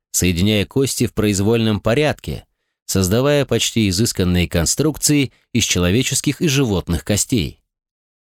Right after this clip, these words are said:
Кондра же превращали себя в подобие людей и при этом продолжали проклинать человечество,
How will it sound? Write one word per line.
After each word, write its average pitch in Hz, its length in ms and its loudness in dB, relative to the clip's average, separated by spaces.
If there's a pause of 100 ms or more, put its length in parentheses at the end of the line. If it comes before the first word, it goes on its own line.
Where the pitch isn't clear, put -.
(200)
Кондра 90 440 2
же 107 140 0
превращали 92 580 0
себя 113 300 0
в - 60 -18
подобие 92 500 0
людей 117 520 0 (600)
и 80 100 0
при 87 160 0
этом 143 320 0
продолжали 101 560 0
проклинать 95 580 0
человечество, 110 880 0